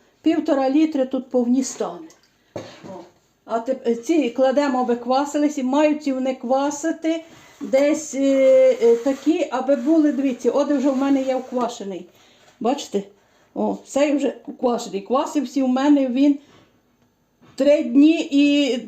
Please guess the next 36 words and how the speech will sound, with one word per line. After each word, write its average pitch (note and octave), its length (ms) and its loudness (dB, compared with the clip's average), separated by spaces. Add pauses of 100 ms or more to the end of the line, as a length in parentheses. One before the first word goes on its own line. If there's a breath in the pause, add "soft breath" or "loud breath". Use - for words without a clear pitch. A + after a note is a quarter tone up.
у, C4 340 -4
я C4+ 200 0
вечором D4+ 580 -2 (320)
квасила, A#3+ 520 0
і A#3+ 40 -2
так C#4+ 280 -4
три A4+ 160 4
з - 60 -6
половиною D4 500 2
дні. F#3+ 280 -8 (1000)
Бо A3 140 0
я B3 160 2
не C4 100 0
хочу, A#3 460 0 (340 loud breath)
аби A#3 280 0
вони, D4+ 180 4
я C4 220 0
хочу, D4+ 220 0
аби C4 140 0
вони C4+ 180 4
були C4 260 2
малосольні. B3 720 0
Бачите, B3 400 -2
то A#3+ 140 0
вони D4 160 4
ще A#3+ 160 -4
десь C4+ 240 -4
іде B3 300 0 (340 loud breath)
по B3 120 2
чуть-чуть B3+ 460 -4
бульк-, C#4 500 -2
е, B3 160 4
такі C4+ 300 0
геть B3+ 200 2
бульки B3 440 -2
йдуть, C#4+ 440 0